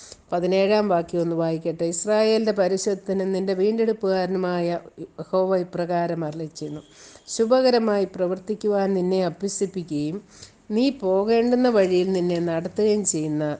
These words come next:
നിന്റെ ദൈവമായ യഹോവ ഞാൻ തന്നെ." നമ്മളെ ശുഭകരമായി പ്രവർത്തിപ്പാൻ തക്കവണ്ണം അഭ്യസിപ്പിക്കുവാൻ, ആ ദൈവവചനത്തിൻ്റെ സത്യങ്ങളെ മുറുകെ പിടിച്ചുകൊണ്ട് നമ്മെ ദൈവത്തിൻ്റെ ആ സ്വഭാവ വിശേഷങ്ങളുടെ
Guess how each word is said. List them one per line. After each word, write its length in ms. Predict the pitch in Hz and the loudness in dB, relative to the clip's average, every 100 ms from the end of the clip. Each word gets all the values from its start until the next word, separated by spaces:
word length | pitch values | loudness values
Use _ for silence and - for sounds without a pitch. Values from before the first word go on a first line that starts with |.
| - | -8
നിന്റെ 260 | 156 165 170 | -4 -2 -2
ദൈവമായ 640 | 160 151 165 170 170 170 | -2 -2 0 -2 -2 -4
യഹോവ 560 | 175 156 156 156 151 151 | -6 -8 -6 -4 -2 -2
ഞാൻ 340 | 147 143 143 139 | -4 -4 -6 -6
തന്നെ." 220 | 131 120 - _ - - - - - | -10 -12 -18 _ -20 -20 -20 -18 -8
നമ്മളെ 480 | 165 175 180 175 180 - | -4 0 0 -2 -6 -10
ശുഭകരമായി 840 | - 190 185 208 202 196 202 196 196 | -6 -4 -2 0 0 0 0 0 0
പ്രവർത്തിപ്പാൻ 760 | 196 180 175 - 175 175 170 | -2 -2 -2 -6 -4 -2 -2
തക്കവണ്ണം 440 | 165 156 160 156 160 | -2 -6 -6 -6 -6
അഭ്യസിപ്പിക്കുവാൻ, 840 | 147 - 143 - 143 120 131 127 - - - - - - | -8 -12 -12 -12 -12 -10 -10 -12 -16 -20 -20 -20 -14 -4
ആ 340 | 175 196 214 208 | 0 0 0 -2
ദൈവവചനത്തിൻ്റെ 1200 | 185 196 220 220 214 208 214 208 202 208 202 196 185 | 0 2 4 2 0 -2 -4 -2 -2 0 0 -2 -4
സത്യങ്ങളെ 760 | - 175 - - 208 202 196 196 | -4 -4 -2 0 2 2 0 0
മുറുകെ 340 | 185 180 202 | 0 0 0
പിടിച്ചുകൊണ്ട് 920 | 202 170 170 175 165 156 160 - - - - - | 0 -4 -2 -2 -2 -2 -6 -8 -18 -20 -14 -4
നമ്മെ 300 | 180 190 202 196 | -2 0 0 0
ദൈവത്തിൻ്റെ 800 | 190 196 220 220 226 220 220 214 196 - | 2 4 2 2 0 0 0 -2 -4 -6
ആ 160 | 185 208 214 220 214 - | -4 -2 -2 -2 -6 -10
സ്വഭാവ 560 | - 185 185 196 214 226 | -6 -4 0 2 2 2
വിശേഷങ്ങളുടെ 1200 | 220 202 - 190 202 196 202 202 196 196 196 190 | 0 -2 -2 -2 -2 -4 -4 -2 -2 0 0 -2